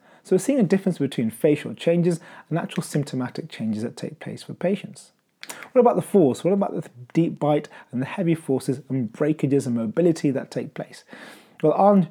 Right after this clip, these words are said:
showed it in a review in two thousand and seven. By giving Botox, we can reduce the actual biting forces down from fifty-one kilograms on average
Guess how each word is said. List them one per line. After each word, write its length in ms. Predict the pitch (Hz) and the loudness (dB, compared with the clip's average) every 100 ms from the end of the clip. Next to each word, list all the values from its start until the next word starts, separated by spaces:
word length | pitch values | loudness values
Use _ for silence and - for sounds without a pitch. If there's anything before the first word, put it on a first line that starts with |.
| - _ | -6 _
showed 280 | - 151 139 | 2 4 4
it 60 | |
in 120 | 139 127 | 2 2
a 60 | |
review 320 | 123 117 135 | 2 4 4
in 80 | 127 | 4
two 180 | - 143 | 2 2
thousand 340 | 135 123 123 | 2 -2 -4
and 240 | 143 123 110 | -4 -4 -4
seven. 560 | - 208 208 - 104 - - - - _ | -2 0 0 -4 -10 -14 -20 -20 -20 _
By 140 | 151 | 2
giving 220 | 139 151 127 | 6 6 6
Botox, 540 | 165 175 214 202 - | 6 6 4 2 0
we 100 | 156 | 0
can 200 | - 151 | 2 2
reduce 560 | 143 113 160 196 190 - | 2 2 4 4 2 2
the 120 | 160 | 2
actual 280 | 160 - 117 | 2 -2 -2
biting 420 | 139 139 131 120 | 0 -2 -2 -6
forces 600 | - 180 180 220 233 226 - - - | 2 4 4 4 0 -2 -14 -20 -6
down 220 | - 143 143 | 2 2 2
from 220 | 139 127 | -2 0
fifty-one 720 | - 156 - 127 117 165 196 | 0 0 0 0 4 4 2
kilograms 500 | - 196 175 190 190 | 2 2 4 2 2
on 160 | 143 - - | -2 -4 -4
average 460 | 151 147 262 - | -2 0 0 -2